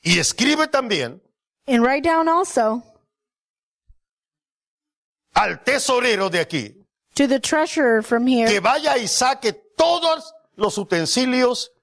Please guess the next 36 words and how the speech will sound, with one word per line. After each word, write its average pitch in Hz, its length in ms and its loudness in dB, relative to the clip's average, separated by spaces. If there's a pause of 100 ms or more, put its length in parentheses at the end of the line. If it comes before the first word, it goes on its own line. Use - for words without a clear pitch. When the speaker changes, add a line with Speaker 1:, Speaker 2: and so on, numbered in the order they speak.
(120)
Speaker 2:
to 254 140 2
go 269 160 2
and 302 100 0
take 330 220 0
out 311 120 2
all 277 200 2
the 320 180 0
Speaker 1:
que 330 80 4
Speaker 2:
utensils 277 560 -2
Speaker 1:
se 196 140 -2
trajeron 226 640 -2
de 208 100 2
la 160 180 0
casa 202 500 -2 (260)
Speaker 2:
that 247 160 0
they 262 100 2
brought 269 500 0
from 320 200 2
the 339 80 4
Speaker 1:
de 220 60 0
Jehová 240 420 2
Speaker 2:
house - 240 -18 (240)
of 269 160 0
the 339 100 2
Lord 277 480 2
Speaker 1:
y 165 100 -4
se 143 140 0
los 127 140 -2
devuelvan. 110 440 -2 (440)
Speaker 2:
and 220 260 -4
to 269 140 0
return 277 460 0
them. 170 120 -8
Speaker 1:
Y 143 80 -4
quiero 185 420 0
que 120 280 -4